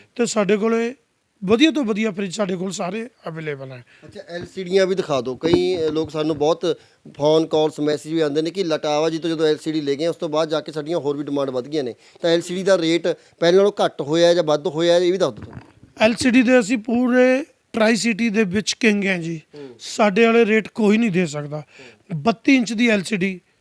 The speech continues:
Speaker 1: ਸਮਾਰਟ ਛੇ ਹਜ਼ਾਰ ਚਾਰ ਸੌ ਨੱਬੇ ਦੇ ਵਿੱਚ,
Speaker 2: ਹੂੰ।
Speaker 1: ਤਰਤਾਲੀ ਇੰਚ ਦੀ ਐਲ ਈ ਡੀ ਸਮਾਰਟ
Speaker 2: ਹੂੰ।
Speaker 1: ਸਾਡੇ ਕੋਲੋਂ ਗਿਆਰਾਂ ਹਜ਼ਾਰ ਨੌ ਸੌ ਨੱਬੇ ਦੇ ਵਿੱਚ ਸਮਾਰਟ ਐਲ ਈ ਡੀ।
Speaker 2: ਮਿਲੂਗੀ ਕਿਹਨੂੰ?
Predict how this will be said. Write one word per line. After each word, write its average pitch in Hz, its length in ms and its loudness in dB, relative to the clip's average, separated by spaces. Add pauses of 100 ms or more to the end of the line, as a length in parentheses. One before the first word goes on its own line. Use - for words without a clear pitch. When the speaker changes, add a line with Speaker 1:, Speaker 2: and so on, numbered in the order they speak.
(100)
Speaker 1:
ਸਮਾਰਟ 202 640 2 (400)
ਛੇ 240 340 6
ਹਜ਼ਾਰ 240 280 6
ਚਾਰ 220 280 4
ਸੌ 214 180 4
ਨੱਬੇ 190 320 4
ਦੇ 180 140 0
ਵਿੱਚ, 170 260 -4
Speaker 2:
ਹੂੰ। - 360 -20 (180)
Speaker 1:
ਤਰਤਾਲੀ 226 540 8
ਇੰਚ 240 180 6
ਦੀ 277 240 6
ਐਲ 226 180 4
ਈ 233 40 4
ਡੀ 262 120 6
ਸਮਾਰਟ 202 560 6
Speaker 2:
ਹੂੰ। 196 120 2 (800)
Speaker 1:
ਸਾਡੇ 226 400 6
ਕੋਲੋਂ 208 360 6
ਗਿਆਰਾਂ 220 520 6
ਹਜ਼ਾਰ 226 240 6
ਨੌ 214 180 6
ਸੌ 202 140 4
ਨੱਬੇ 202 300 4
ਦੇ 185 140 2
ਵਿੱਚ 185 320 -4 (360)
ਸਮਾਰਟ 247 500 4
ਐਲ 226 140 4
ਈ 214 40 4
ਡੀ। 185 200 2 (200)
Speaker 2:
ਮਿਲੂਗੀ 185 320 -6
ਕਿਹਨੂੰ? 208 320 2